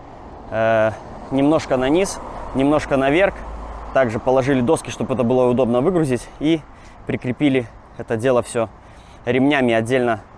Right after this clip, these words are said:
по пачке. То есть, чтобы на выгрузке спокойно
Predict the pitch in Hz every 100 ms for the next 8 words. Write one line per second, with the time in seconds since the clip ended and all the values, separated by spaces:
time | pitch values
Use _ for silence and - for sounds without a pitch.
0 | - 123 147 123 - 113 - 107 101 -
1 | - - - - - 135 117 127 127 131
2 | 147 208 196 170 - 151 127 - - -
3 | - - - - 151 - 180 156 135